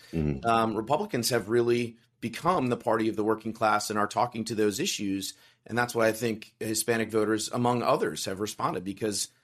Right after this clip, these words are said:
Speaker 2: they're, again, the data is pretty clear. It is by far the most urgent, most important issue on the minds of voters. It's not even close. It's seventy-five, eighty, eighty-five, ninety percent.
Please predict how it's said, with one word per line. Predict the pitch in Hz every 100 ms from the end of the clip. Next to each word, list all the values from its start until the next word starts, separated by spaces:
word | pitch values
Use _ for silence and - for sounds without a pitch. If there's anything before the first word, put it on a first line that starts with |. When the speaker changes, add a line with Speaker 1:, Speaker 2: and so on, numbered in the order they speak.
| _ -
Speaker 2:
they're, | 120 117 - _ _ _ _ _ _ -
again, | 120 175 92 90 _ -
the |
data | 110 123
is | 131
pretty | - 120
clear. | 113 120 82 _ -
It | 139
is | 127
by | 113 110
far | 110 - 151 110 80 - _ _
the | 113 117
most | 120 135 139 -
urgent, | 131 117 113 107
most | 117 120
important | 120 127 113 98
issue | 110 131 117 104
on | 107
the | 104
minds | 107 110 101
of | 95
voters. | 120 110 76 - _ _
It's | - -
not | 127 123
even | 117
close. | 107 131 113 -
It's | 87
seventy-five, | - 120 113 110 101
eighty, | 110 104 98
eighty-five, | 113 113 107 98
ninety | 107 113
percent. | 113 - 135 107